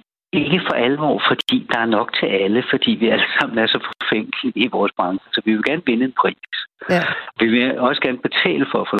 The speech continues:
Speaker 1: lov til at vinde en pris.
Speaker 2: Ja, det, ja, det synes jeg er interessant. Hvad kan man bruge sådan
Speaker 1: Ja.
Speaker 2: en, en pris, man har betalt for? Du har sagt sådan noget, der er en,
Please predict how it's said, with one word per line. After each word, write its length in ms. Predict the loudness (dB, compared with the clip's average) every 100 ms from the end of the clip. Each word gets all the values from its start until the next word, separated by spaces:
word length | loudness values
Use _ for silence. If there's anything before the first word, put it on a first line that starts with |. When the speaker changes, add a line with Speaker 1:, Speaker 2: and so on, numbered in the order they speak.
| 0
Speaker 1:
lov 160 | 2
til 120 | 0
at 80 | -2
vinde 180 | -4 -6
en 100 | -8
pris. 120 | -8 -6
Speaker 2:
Ja, 40 |
det, 300 | 0 0 -2
ja, 40 | -2
det 120 | 0
synes 240 | 2 2 0
jeg 60 | 0
er 40 |
interessant. 500 | -2 -6 -4 -4 -4
Hvad 120 | -8
kan 120 | -4 0
man 160 | 0
bruge 240 | 2 2 4
sådan 200 | 4 2
Speaker 1:
Ja. 60 |
Speaker 2:
en, 80 | 0 -6 -18 -10
en 100 | -4
pris, 240 | -2 0
man 120 | 0
har 40 | -2
betalt 260 | 2 2
for? 60 | 2
Du 80 | 0
har 40 |
sagt 200 | 2 0
sådan 100 | 2 2
noget, 60 | 4
der 60 | 4
er 20 |
en, 140 | 0